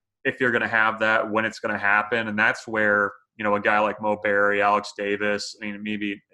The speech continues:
an Eric Lee, somebody like that would, you know, at least get a chance to come in, work out for a team, get your shot that way. Uh, I, I think Gerald Foster made the, the Redskins preseason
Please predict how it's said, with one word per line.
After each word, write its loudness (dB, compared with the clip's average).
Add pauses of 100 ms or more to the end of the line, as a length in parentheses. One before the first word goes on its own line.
(200)
an -4
Eric 4
Lee, -4
somebody -6
like 0
that 2
would, -2 (560)
you 2
know, 8
at 0
least -4
get 0
a -2
chance -8
to -20
come -4
in, -4 (680)
work -2
out 2
for -2
a -4
team, -10 (360)
get -4
your -10
shot -2
that 2
way. -2 (440)
Uh, -2
I, -6
I -2
think -4
Gerald -2
Foster -2
made -4
the, -6
the -10
Redskins -4
preseason -8